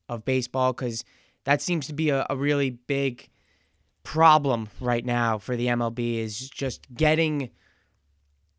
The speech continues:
younger, the younger generation involved in the game of baseball. It seems like, you know what? I'm gonna save my thoughts.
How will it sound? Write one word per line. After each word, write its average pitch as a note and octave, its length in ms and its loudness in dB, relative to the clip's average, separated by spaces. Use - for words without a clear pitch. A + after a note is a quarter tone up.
younger, C#3 600 0
the C#3+ 180 -4
younger D3 340 0
generation C#3 640 -2
involved B2 460 0
in C3 140 -4
the B2+ 80 -4
game B2+ 200 -4
of A#2 60 -6
baseball. A#2+ 500 -2
It A#2 120 -6
seems B2+ 340 -6
like, A#2+ 300 -4
you E3+ 120 0
know F#3 100 6
what? - 140 0
I'm C#3 140 0
gonna C3+ 80 0
save B2 180 -2
my A2 80 -4
thoughts. - 380 -14